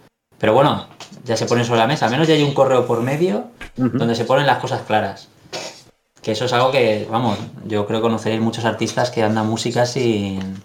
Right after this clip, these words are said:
Speaker 1: sin decir nada.
Speaker 2: Sí,
Speaker 1: Y
Speaker 2: sí.
Speaker 1: eso, pues oye, eh, lo entiendo, ¿no? Porque lo entiendo, pero bueno, si podemos ir poco a poco yendo a un sistema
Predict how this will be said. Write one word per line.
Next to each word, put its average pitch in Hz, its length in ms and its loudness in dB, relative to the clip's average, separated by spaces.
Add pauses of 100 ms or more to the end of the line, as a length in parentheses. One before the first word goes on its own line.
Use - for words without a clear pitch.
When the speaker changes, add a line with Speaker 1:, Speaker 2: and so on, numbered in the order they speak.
(640)
Speaker 1:
sin - 200 -4
decir 98 240 -4
nada. 113 260 -6 (800)
Speaker 2:
Sí, 113 80 2
Speaker 1:
Y 104 40 2
Speaker 2:
sí. 107 100 0
Speaker 1:
eso, 110 420 0 (600)
pues 104 200 -4
oye, 101 280 -2 (140)
eh, 110 180 -2
lo 113 120 4
entiendo, 127 400 4
¿no? 139 140 2
Porque 98 480 -2
lo 107 100 -6
entiendo, 110 460 -4 (500)
pero 101 260 2
bueno, 98 200 0 (140)
si - 180 -10
podemos 107 760 -2
ir 110 220 -4
poco 120 200 2
a - 80 2
poco 117 280 0
yendo 113 300 2
a 117 80 4
un 117 260 0
sistema 117 600 -2